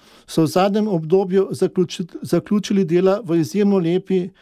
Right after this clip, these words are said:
novi frančiškanski cerkvi v Mostarju. Prav zdaj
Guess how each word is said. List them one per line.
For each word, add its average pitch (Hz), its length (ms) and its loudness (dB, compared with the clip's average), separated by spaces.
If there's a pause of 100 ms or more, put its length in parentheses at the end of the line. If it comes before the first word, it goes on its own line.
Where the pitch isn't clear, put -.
(360)
novi 196 280 2
frančiškanski 185 840 -2
cerkvi 175 400 -2
v 165 80 2
Mostarju. 147 500 -2 (1120)
Prav 196 240 2
zdaj 208 320 0